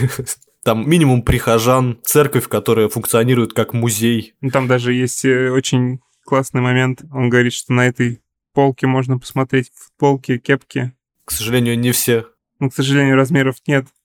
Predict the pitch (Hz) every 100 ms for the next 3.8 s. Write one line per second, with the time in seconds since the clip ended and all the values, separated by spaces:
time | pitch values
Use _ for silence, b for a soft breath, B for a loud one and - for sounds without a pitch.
0 | _ _ - 131 127 165 156 131 117 120
1 | 117 120 127 131 131 139 _ _ - 113
2 | 104 - 123 104 - _ _ _ _ B
3 | B B B _ - - 107 -